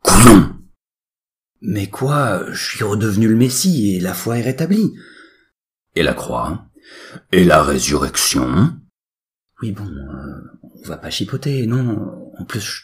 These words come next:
trouve ça carrément plus classe comme ça. Plus classe ?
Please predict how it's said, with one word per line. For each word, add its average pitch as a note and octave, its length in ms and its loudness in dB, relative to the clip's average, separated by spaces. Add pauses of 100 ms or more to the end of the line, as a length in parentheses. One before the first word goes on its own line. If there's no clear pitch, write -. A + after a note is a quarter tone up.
(120)
trouve - 180 -14
ça F2 140 -8
carrément F2+ 420 -4
plus - 160 -8
classe F#3+ 220 2
comme - 120 -4
ça. - 460 -4 (960)
Plus C#2+ 720 -6 (120)
classe ? - 840 0